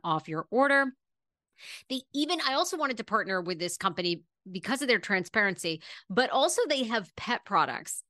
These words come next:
And hello, I wanna see, like, my pet on some gnarly C B D pills. <laughs>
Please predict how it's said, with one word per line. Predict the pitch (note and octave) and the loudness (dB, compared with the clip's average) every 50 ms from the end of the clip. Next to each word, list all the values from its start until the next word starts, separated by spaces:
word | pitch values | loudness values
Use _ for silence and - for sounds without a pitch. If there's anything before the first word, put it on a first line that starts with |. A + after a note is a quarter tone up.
| _ | _
And | B3 B3 A#3 A3+ A3+ A3 G#3+ | 2 4 4 4 4 2 2
hello, | G#3+ A#3+ D4 F#3+ F#3 F3 F3 F3+ F3+ - | 2 2 2 4 4 4 4 4 2 0
I | - - G#3+ | 0 -2 -2
wanna | A#3+ C#4 D4+ D#4+ D#4+ | 0 -2 -2 -2 -2
see, | C#4 - C#4 A#3+ G#3+ | -4 -4 -6 -4 0
like, | G#3+ G3+ G3 F#3 E3 | 0 0 0 0 0
my | F3+ F#3 A3 A#3+ | 0 0 0 0
pet | - F3 D#3 D#3 D3 | -2 -2 -2 -2 0
on | D3+ D#3 D#3+ D#3 D#3 D#3 D#3+ D#3+ D#3+ | 0 0 0 -2 -2 -6 -8 -12 -12
some | - - - F#3 E3+ D3+ E3 E3 E3 D3 C#3+ C#3 _ _ _ _ - | -10 -6 -2 -2 -2 -2 -2 -6 -6 -8 -10 -16 _ _ _ _ -8
gnarly | F3+ F3 F3+ F3+ F3+ F#3 F#3+ F3+ E3+ | -4 0 0 0 0 0 0 -2 -2
C | - - F3+ E3+ | -2 -4 -4 -2
B | D#3+ E3+ E3+ | -2 -2 -2
D | D#3 E3+ G3+ A3+ G#3+ E3+ D#3 | 0 0 0 2 2 0 -2
pills. | - - D#3+ D3+ D3+ - - E3 - - - | -4 -6 -6 -4 -4 -6 -8 -10 -14 -14 -4
<laughs> | - | -2